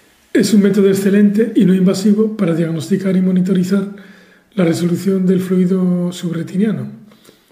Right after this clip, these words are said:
y los desprendimientos del epitelio pigmentario retiniano. Típicamente, se observa una acumulación sutil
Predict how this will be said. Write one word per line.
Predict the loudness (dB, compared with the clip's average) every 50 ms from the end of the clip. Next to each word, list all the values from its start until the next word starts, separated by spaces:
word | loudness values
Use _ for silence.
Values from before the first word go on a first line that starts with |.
| _ _ _ -4
y | -2 0
los | 0 0 0
desprendimientos | -4 -6 -6 -6 -6 -4 -2 0 0 0 0 0 -2
del | -2 -4 -6
epitelio | -6 -8 -8 -8 -8 -8 -8
pigmentario | -10 -14 -18 -16 -10 -8 -4 -4 -4 -6
retiniano. | -6 -8 -10 -8 -8 -8 -10 -14 -18 -20 -20 -20 -20 -20 -20 -20 -20 -20 _ _ _
Típicamente, | -2 2 2 4 4 4 4 4 2 2 0 0 -2 -4 -4 -10 -16 -20 -20 -20 -20 -20 -20 _ _
se | -8 -6 -6
observa | -2 0 0 0 0 0
una | 0 -2 -2
acumulación | -2 0 0 0 0 -2 -4 -4 -4 -4 -4 -4
sutil | -6 -6 -4 0 2 2 2 2 -2 -6 -8